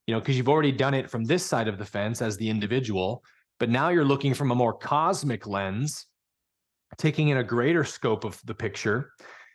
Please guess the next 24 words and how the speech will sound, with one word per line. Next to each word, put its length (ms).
That's 260
how 80
you 160
continue 400
to 80
polarize 880
into 260
the 120
seventh 580
density. 520
But 440
here's 320
what's 160
amazing 320
about 160
the 80
negative 480
polarity 460
is 120
that 340
the 60
negative 540
polarity 560
can't 400